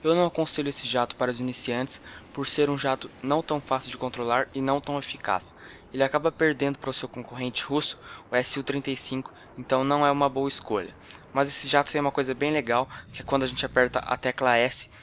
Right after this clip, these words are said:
ele flutua e isso vai auxiliar um pouquinho na hora da decolagem. O A dez Thunderbolt, jato do lado americano, é encontrado apenas nas partidas de Rush e a velocidade máxima desse jato é de setecentos quilômetros por hora. A metralhadora frontal é de trinta milímetros.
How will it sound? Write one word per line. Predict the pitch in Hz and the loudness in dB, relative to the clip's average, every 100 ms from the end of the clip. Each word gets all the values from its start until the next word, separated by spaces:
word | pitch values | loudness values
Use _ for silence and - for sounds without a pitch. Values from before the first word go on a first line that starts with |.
| - | -6
ele | 135 | -4
flutua | 131 160 151 - 139 147 - - - | -2 0 0 0 2 2 -2 -18 -10
e | 147 | -4
isso | 139 139 | -4 6
vai | 143 143 | 8 8
auxiliar | 139 143 131 131 | 6 0 2 2
um | |
pouquinho | 127 135 - 139 | 2 -4 -2 0
na | 131 | 2
hora | 127 | 2
da | 127 | 2
decolagem. | 123 131 139 120 - - - - - - - - - - - - | -2 -2 2 2 0 -2 -10 -16 -18 -18 -20 -20 -20 -20 -20 -6
O | 139 151 | 4 6
A | |
dez | 180 165 143 | 8 8 6
Thunderbolt, | - 160 160 127 110 104 - - | 4 4 6 4 2 -2 -4 -4
jato | 131 139 135 | 6 6 6
do | 123 127 | 0 2
lado | 127 120 | 2 4
americano, | 135 143 131 - 143 120 - - | 2 2 0 2 2 2 -6 -8
é | 147 | -4
encontrado | 143 143 143 147 | 0 2 8 8
apenas | 143 - 170 | 6 4 2
nas | 147 135 | 0 2
partidas | 139 127 131 131 | 4 4 2 -2
de | 127 | -2
Rush | 123 127 147 - - - - - | 4 6 6 4 -4 -12 -20 -4
e | 151 | 0
a | |
velocidade | 147 165 170 - 165 151 | 2 2 4 4 4 4
máxima | 143 151 - 143 | 4 4 4 2
desse | 131 - | 2 0
jato | 120 127 131 - | 2 2 2 2
é | |
de | 123 | 0
setecentos | - 139 135 - 165 - | 0 -2 -2 0 0 -2
quilômetros | 156 151 143 143 | 0 0 0 -4
por | - - 143 | -2 2 4
hora. | 110 98 - - - - | 4 2 -6 -18 -20 -6
A | 165 | 0
metralhadora | 165 175 175 165 170 | 2 8 8 10 6
frontal | 175 165 147 - 139 | 6 4 4 6 6
é | 135 | 6
de | 127 127 | 4 -2
trinta | 147 156 170 | -2 2 2
milímetros. | 156 120 110 98 - - | 2 0 -4 -6 -12 -16